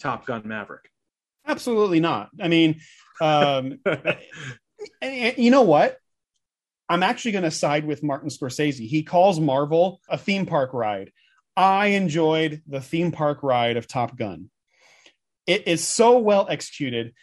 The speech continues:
Speaker 2: One of the ways that I put it is, you, you know how, uh, to go back to Indiana Jones, what makes Indiana Jones really interesting is the MacGuffin. It's the quest. It's the thing that he's trying to capture and bring back.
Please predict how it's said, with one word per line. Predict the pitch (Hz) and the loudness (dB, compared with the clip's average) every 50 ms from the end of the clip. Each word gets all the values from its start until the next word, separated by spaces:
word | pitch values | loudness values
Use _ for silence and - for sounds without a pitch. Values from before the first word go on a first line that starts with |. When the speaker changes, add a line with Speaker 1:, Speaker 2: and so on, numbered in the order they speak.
| _ _ _ - | _ _ _ -8
Speaker 2:
One | 214 190 226 277 | -2 2 2 2
of | 349 | 4
the | 381 415 | 2 4
ways | 339 233 202 196 151 | 4 4 2 2 2
that | 196 | 2
I | 180 170 | 2 2
put | 170 - 214 - | 2 0 -2 -2
it | 175 175 | -2 -2
is, | - 156 151 147 - | -4 -6 -6 -6 -6
you, | 202 214 294 - | -4 -4 -4 0
you | 240 269 302 | 4 4 4
know | 370 392 330 | 4 4 0
how, | 294 285 269 226 | -2 -2 -4 -4
uh, | - - 165 156 139 147 131 - 165 156 | -2 0 0 0 0 -2 -4 -10 -14 -10
to | 196 | -6
go | 180 208 208 | 0 0 2
back | 185 190 190 190 | 4 4 2 2
to | - 202 | -2 -6
Indiana | 180 175 175 165 151 135 120 | -4 -2 -2 -2 -2 -4 -4
Jones, | 120 143 156 147 123 98 92 95 104 - - _ _ _ _ _ _ _ _ _ _ _ | -4 -4 -4 -4 -4 -6 -8 -10 -14 -14 -18 _ _ _ _ _ _ _ _ _ _ _
what | - 156 185 233 247 269 | -4 2 2 2 4 4
makes | 208 202 208 214 - - | 2 2 2 0 -2 -6
Indiana | - 214 208 196 196 190 175 170 170 147 | -8 -6 -4 -2 0 2 2 2 0 0
Jones | 131 117 147 139 139 147 151 139 | -2 -4 -6 -4 -4 -4 -6 -6
really | 135 135 151 156 147 143 | -4 -2 -2 0 0 -2
interesting | 123 127 131 - 185 165 - - 190 185 180 175 | -4 -4 -6 -6 -6 -8 -6 -6 -4 -4 -4 -4
is | 156 139 131 127 | -6 -6 -6 -6
the | 139 123 | -6 -6
MacGuffin. | 127 113 110 120 123 123 123 - - 76 76 - _ _ _ _ _ _ - | -6 -6 -6 -4 -4 -6 -6 -8 -14 -14 -14 -18 _ _ _ _ _ _ -4
It's | 175 165 160 165 - - - - _ _ _ - | -4 -4 -4 -4 -10 -12 -12 -14 _ _ _ -10
the | 190 147 165 160 | -2 2 2 2
quest. | 170 - - 185 180 185 226 - - - - - - - | 2 0 0 4 4 4 4 2 -4 -10 -10 -12 -12 -14
It's | 165 - - | -14 -12 -6
the | 175 160 | -6 -6
thing | - - - 175 180 202 190 | -6 -4 -2 -2 0 0 0
that | 175 160 | 0 0
he's | 139 180 175 156 - | 0 -2 -6 -6 -6
trying | - 190 160 147 147 147 | -4 -2 0 0 0 -2
to | 143 | -4
capture | - - - 147 123 127 - - - 175 175 | -8 -6 -6 -6 -6 -6 -8 -6 -4 -2 -2
and | 175 - 123 | 0 -2 -2
bring | 127 139 135 127 120 | -2 -4 -4 -2 0
back. | 117 113 117 139 175 185 - - | 0 0 0 0 -4 -6 -8 -18